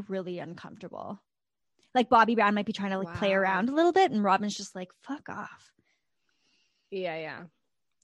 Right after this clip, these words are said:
Speaker 1: So at this point in the documentary, as we're, like, kinda getting into the later parts of this tour, you can see that Whitney is starting to look very tired. She's still beautiful and not unhealthy, but, like,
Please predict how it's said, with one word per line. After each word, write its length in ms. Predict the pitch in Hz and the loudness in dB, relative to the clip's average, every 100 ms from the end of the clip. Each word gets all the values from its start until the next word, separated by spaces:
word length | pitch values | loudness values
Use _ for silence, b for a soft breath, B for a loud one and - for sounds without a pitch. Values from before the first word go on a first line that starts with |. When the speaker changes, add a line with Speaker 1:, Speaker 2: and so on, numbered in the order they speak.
| - - | -20 -12
Speaker 1:
So 360 | - 320 311 | 4 6 6
at 140 | 269 - | 4 0
this 160 | 254 | -4
point 260 | - 494 - | -2 -6 -2
in 60 | 554 | 0
the 60 | 539 | 4
documentary, 800 | 247 262 247 208 196 220 196 190 | 4 2 0 -2 -2 -2 -2 0
as 160 | 196 | 0
we're, 140 | 202 196 | 0 0
like, 180 | 196 - | 0 -2
kinda 260 | 233 226 | -4 -2
getting 320 | 220 190 190 | -2 -2 -2
into 180 | 190 190 | -6 -6
the 120 | 190 | -6
later 520 | 175 180 180 180 180 185 | -4 -4 -2 -2 -2 -2
parts 360 | - 196 196 - | -2 0 0 -4
of 120 | 190 | -6
this 240 | 190 - - | -6 -8 -12
tour, 640 | - 196 190 180 175 190 - B B 247 | -8 -6 -4 -6 -8 -10 -14 B B -2
you 160 | 240 247 | 0 4
can 160 | 269 | 2
see 220 | - 226 | 2 0
that 280 | 226 330 196 | 4 4 4
Whitney 320 | 185 - 196 | -2 -6 -4
is 80 | 190 | -4
starting 300 | - 190 196 | -4 -4 -4
to 100 | 214 | -4
look 220 | 208 226 | -2 -4
very 760 | 202 190 180 190 190 190 175 175 | -4 -4 -4 -2 -2 -2 -4 -6
tired. 840 | - 180 175 180 180 175 170 202 - _ _ _ - | -6 -4 -2 -2 -4 -6 -8 -10 -12 _ _ _ -16
She's 600 | - - 294 277 269 262 | -10 -4 0 0 0 -2
still 300 | - 330 381 | -2 0 0
beautiful 640 | - 185 269 233 202 190 | -2 -4 0 0 0 0
and 160 | 185 196 | 0 0
not 200 | 220 - | -2 -2
unhealthy, 800 | 226 220 175 170 226 226 - 202 | 0 0 0 2 2 2 -4 -6
but, 320 | 185 180 175 180 | -4 -4 -4 -4
like, 360 | 165 180 _ | -6 -6 _